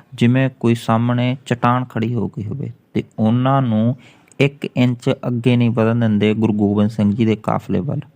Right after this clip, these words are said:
ਤੇ ਇੱਧਰ ਗੁਰੂ ਗੋਬਿੰਦ ਸਿੰਘ ਜੀ ਦਾ ਕਾਫਲਾ ਹੌਲੀ ਹੌਲੀ ਪਹੁੰਚ ਜਾਂਦਾ ਹੈ ਇੱਕ ਟਿੱਬੀ ਦੇ ਕੋਲ, ਤੇ ਉੱਧਰ ਬਾਬਾ ਅਜੀਤ ਸਿੰਘ ਜੀ ਤੁਰਕਾਂ ਤੇ ਪਹਾੜੀਆਂ ਦੀਆਂ ਗੱਡੀਆਂ ਭਰ ਭਰ ਕੇ ਭੇਜ ਰਹੇ ਸਨ ਨਰਕਾਂ ਵੱਲ ਨੂੰ।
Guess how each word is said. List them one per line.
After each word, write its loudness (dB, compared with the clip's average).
ਤੇ 0
ਇੱਧਰ 2
ਗੁਰੂ -4
ਗੋਬਿੰਦ 0
ਸਿੰਘ -4
ਜੀ -2
ਦਾ 0
ਕਾਫਲਾ 0
ਹੌਲੀ 0
ਹੌਲੀ -2
ਪਹੁੰਚ 0
ਜਾਂਦਾ 0
ਹੈ 0
ਇੱਕ -2
ਟਿੱਬੀ 0
ਦੇ -4
ਕੋਲ, -4
ਤੇ 0
ਉੱਧਰ 0
ਬਾਬਾ 0
ਅਜੀਤ -2
ਸਿੰਘ 0
ਜੀ 2
ਤੁਰਕਾਂ 0
ਤੇ -2
ਪਹਾੜੀਆਂ -2
ਦੀਆਂ -2
ਗੱਡੀਆਂ 0
ਭਰ -2
ਭਰ -4
ਕੇ -4
ਭੇਜ -2
ਰਹੇ 0
ਸਨ -2
ਨਰਕਾਂ 0
ਵੱਲ -4
ਨੂੰ। -4